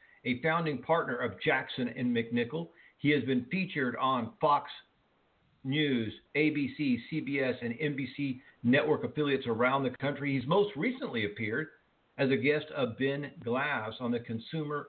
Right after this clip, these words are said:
Advocate show, discussing benefits for veterans and Social Security disability benefits and how his practice allows him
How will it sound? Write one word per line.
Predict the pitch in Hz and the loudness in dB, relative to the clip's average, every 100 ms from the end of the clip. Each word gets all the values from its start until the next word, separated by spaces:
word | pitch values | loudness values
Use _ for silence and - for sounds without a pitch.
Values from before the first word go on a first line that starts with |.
| - | -2
Advocate | 135 147 139 120 110 _ _ _ _ _ _ _ _ _ _ _ _ _ _ - | 0 2 0 -2 -6 _ _ _ _ _ _ _ _ _ _ _ _ _ _ 2
show, | 143 110 123 156 _ _ _ | 4 4 2 0 _ _ _
discussing | 127 - 214 240 156 135 | -2 0 2 2 0 0
benefits | 139 147 160 165 160 - | 2 2 0 -4 -6 -8
for | 117 | -6
veterans | 95 143 - 147 139 123 | 0 0 0 -4 -4 -6
and | 113 - | -6 0
Social | 160 131 | 0 0
Security | 120 147 120 | -4 -2 0
disability | 131 135 117 135 123 | -2 -2 0 2 2
benefits | 120 123 117 143 139 - - - - - | 2 0 0 -2 -6 -10 -20 -20 -2 2
and | 214 190 135 127 | 4 4 4 0
how | - 135 | -2 0
his | 127 165 180 - | 2 0 -2 -2
practice | 170 208 208 127 | -2 -2 -2 -4
allows | 120 117 143 147 - | 0 0 0 -2 -6
him | 151 135 104 127 | -2 0 0 -4